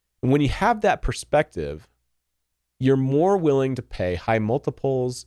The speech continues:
and keep in mind the practice to ebitda, practice to profit, or, uh, collect, price to collections, price to ebitda method,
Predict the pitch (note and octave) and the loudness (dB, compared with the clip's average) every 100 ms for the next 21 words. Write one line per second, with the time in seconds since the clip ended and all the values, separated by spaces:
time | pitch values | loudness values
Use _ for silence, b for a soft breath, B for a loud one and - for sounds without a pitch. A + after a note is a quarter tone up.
0 | - G2+ F#2 F2 _ - F3+ D#3 A2 A2+ | -8 -6 -6 -10 _ -8 -4 -2 0 0
1 | G#2 G2 F#2 - A2+ A2+ A2 - D#2+ F#2 | 0 -2 -4 -4 -2 -2 -6 -12 -10 -6
2 | - G#2+ A2+ A2+ A2 F#2 F2+ E2+ - - | -4 0 0 0 -4 -8 -8 -12 -20 -8
3 | F#2+ F#2+ - F#2+ D#2+ - - - - F#2 | -4 -4 -2 -4 -4 -8 -20 -20 -18 -14
4 | F2+ - G#2 - _ _ D3+ D3 - F#2 | -12 -4 -4 -6 _ _ -2 -2 -4 -10
5 | E2 F2 E2 - E2 - A2+ - F#2+ E2+ | -8 -6 -8 -10 -14 -4 -4 -4 -8 -6
6 | D#2+ E2 F#2 - D#2 | -6 -6 -6 -8 -12